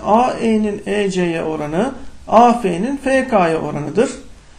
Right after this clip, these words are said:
Burada bire iki oranı olduğundan burada da bire iki oranı olması için X uzunluğunun altı santim olması gerekir.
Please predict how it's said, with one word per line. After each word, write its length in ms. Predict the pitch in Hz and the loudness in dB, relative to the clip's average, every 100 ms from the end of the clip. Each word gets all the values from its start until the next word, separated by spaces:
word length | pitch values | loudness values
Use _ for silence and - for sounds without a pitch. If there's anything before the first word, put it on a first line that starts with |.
| - | -8
Burada 260 | 214 214 240 | -2 2 2
bire 220 | 233 247 | 2 -2
iki 240 | 233 - 294 | -4 -2 2
oranı 340 | 226 196 185 | 2 2 0
olduğundan 680 | 170 160 165 160 208 277 262 | -2 -4 -6 -2 -2 -2 -2
burada 180 | 240 | -2
da 140 | 214 196 | -2 -2
bire 200 | 208 214 | -2 -4
iki 220 | - 233 | -2 0
oranı 280 | 196 170 156 | 0 -2 -4
olması 380 | 151 156 143 156 | -8 -8 -8 -6
için 500 | 151 226 294 311 - - - - - - - - | -4 0 0 -2 -10 -16 -20 -20 -20 -20 -20 -10
X 280 | 240 262 - | -4 -2 -2
uzunluğunun 760 | 240 185 185 175 165 185 285 - | -4 -2 0 -2 -2 -4 -4 2
altı 320 | 226 226 220 | 4 4 0
santim 440 | - 165 151 156 | -4 -4 -4 -8
olması 320 | 143 143 143 - | -8 -6 -8 -8
gerekir. 580 | 151 139 139 139 - | -8 -8 -10 -12 -14